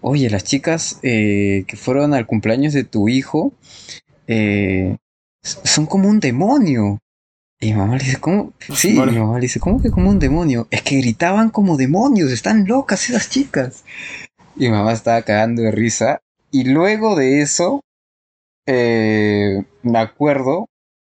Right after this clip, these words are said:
Speaker 1: no sé si fue en ese mismo o fue en otro. Fue en otro,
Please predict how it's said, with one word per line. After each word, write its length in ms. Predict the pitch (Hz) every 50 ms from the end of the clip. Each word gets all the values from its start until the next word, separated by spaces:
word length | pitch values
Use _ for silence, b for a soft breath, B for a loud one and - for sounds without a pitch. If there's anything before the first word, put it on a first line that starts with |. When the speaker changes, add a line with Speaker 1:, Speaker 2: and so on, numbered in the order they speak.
| _ _ _ _ _ _ _ _ _ _ _ _ _ _ _ -
Speaker 1:
no 100 | 123 131
sé 140 | - 165 160
si 120 | - 160
fue 160 | 147 - 151
en 40 | 151
ese 180 | 151 - - 113
mismo 280 | 110 113 113 131 147
o 20 | 139
fue 160 | - 120 110
en 100 | 107 104
otro. 280 | 101 98 - 143 196 - - _ _ _ _ _ _ _ _ _ _ _ _ _ _ _ _ _ _ _ _ _ _ _ -
Fue 120 | - 131
en 80 | 131 131
otro, 380 | 123 113 101 - - 90 85